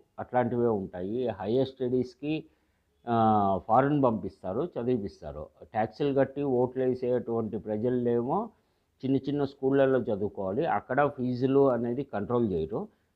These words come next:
అక్కడ మీరు అస్సలు ఫీజులు కట్టలేకపోతున్నారు అని చెప్పని అన్నప్పుడు, "వెళ్ళి గవర్నమెంట్ స్కూల్‌లో జాయిన్ కాండి" అనేసి ఉచిత సలహా ఇస్తారు. అది మనకు తెలీదు అన్నట్టుగా.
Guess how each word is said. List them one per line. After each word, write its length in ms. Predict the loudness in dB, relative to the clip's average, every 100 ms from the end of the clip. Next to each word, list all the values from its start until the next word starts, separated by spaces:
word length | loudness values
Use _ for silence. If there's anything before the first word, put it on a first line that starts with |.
| _ -16
అక్కడ 400 | -2 2 2 0 -10 -2
మీరు 260 | 4 4
అస్సలు 320 | 4 2 -2
ఫీజులు 400 | -2 -2 0 0
కట్టలేకపోతున్నారు 1160 | 0 -4 -2 0 0 0 -2 -2 -4 -2 0 0
అని 140 | 0
చెప్పని 300 | -4 -6 -8
అన్నప్పుడు, 400 | -6 -4 -6 -4
"వెళ్ళి 280 | -2 0 0
గవర్నమెంట్ 440 | 4 4 4 0 -2
స్కూల్‌లో 340 | 0 2 4
జాయిన్ 300 | 4 2 2
కాండి" 320 | 2 2 2
అనేసి 380 | 0 -2 -6 -4
ఉచిత 380 | -4 -4 -8 -8
సలహా 380 | -2 0 0 -2
ఇస్తారు. 500 | -4 _ -18 -18 -18 _ _ _ -4
అది 100 | 0
మనకు 280 | 2 2 2
తెలీదు 440 | 2 4 4 4
అన్నట్టుగా. 480 | 2 -2 -14 -18 -20